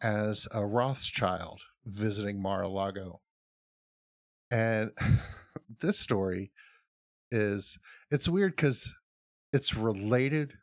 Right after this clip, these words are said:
because she was, you know, uh, an imposter,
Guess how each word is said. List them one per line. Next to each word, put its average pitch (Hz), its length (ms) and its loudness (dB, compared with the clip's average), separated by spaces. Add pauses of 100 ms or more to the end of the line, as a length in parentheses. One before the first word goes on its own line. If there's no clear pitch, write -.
(120)
because 110 720 0 (1200)
she 113 280 2
was, 110 420 -2
you 110 140 -4
know, 92 260 -6 (480)
uh, 87 220 -12 (1080)
an 110 120 2
imposter, 123 760 -2